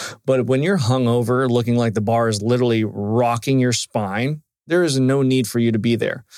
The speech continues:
So if I have an injury in any place and I'm letting the weight dictate the way that I move,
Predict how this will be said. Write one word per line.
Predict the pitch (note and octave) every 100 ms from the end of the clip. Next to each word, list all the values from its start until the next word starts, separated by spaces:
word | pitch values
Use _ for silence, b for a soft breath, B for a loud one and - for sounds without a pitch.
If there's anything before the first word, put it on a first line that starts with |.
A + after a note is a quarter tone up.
| B -
So | -
if | B2+
I | D3+ F3+
have | F#3+
an | C#3
injury | D3 F3 C3 A2 G#2+
in | G#2+ - _ -
any | A#3 C4+ C4
place | - - D3+ G2+ - - - _ _
and | - B2+
I'm |
letting | C3+ D3 D#3+
the | B2+
weight | A2 B2 C#3 C3+ A2
dictate | C#3 - D#3+ D#3+ -
the | B2
way | A2+ A#2+
that | A2+
I | A2 D3+
move, | G#3 F3+ A2+ - -